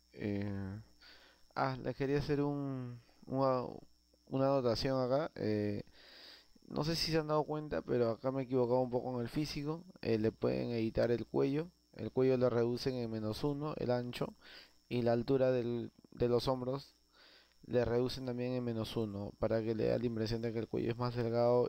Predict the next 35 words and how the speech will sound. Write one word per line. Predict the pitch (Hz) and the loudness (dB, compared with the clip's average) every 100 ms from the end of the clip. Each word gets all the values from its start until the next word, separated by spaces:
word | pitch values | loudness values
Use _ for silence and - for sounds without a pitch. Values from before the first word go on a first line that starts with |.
| - | 0
y | 110 104 | -4 -2
de | 98 92 | -2 -6
que | - 110 | -4 -4
es | 113 | -2
más | 117 | -2
largo | 117 117 110 | 0 2 2
a | |
la | 110 | 2
vez, | 113 120 123 - | 2 0 -4 -6
pero | 107 | -4
no | 104 104 | -4 -2
tanto, | 110 98 87 | -2 -2 -6
¿no? | 95 113 - - - - - - | -6 -8 -10 -20 -20 -20 -20 -6
Porque | 104 104 | -2 0
si | 110 | 0
le | 113 | 2
alargan | 113 120 127 131 | 2 2 0 -2
el | 120 107 | -2 0
cuello, | 131 127 131 139 - - | 2 2 2 -2 -12 -10
ahí | - 113 | -4 -2
sí | 113 - 120 | -4 -4 -2
va | 110 | -2
a | |
quedar, | 110 110 113 110 - | 0 2 2 0 -2
eh, | 110 104 104 | -4 -4 -4
no | 113 | -4
se | 113 | 0
va | 120 | 2
a | |
ver | 117 117 | 2 0
tan | 117 113 | -2 -2
bien | 113 113 | -4 -2
que | |
digamos. | 110 98 90 98 - - - _ _ _ _ - - _ _ _ | -2 -2 -4 -8 -12 -20 -20 _ _ _ _ -20 -20 _ _ _
Eh, | 110 107 104 104 104 107 | 2 4 6 6 6 4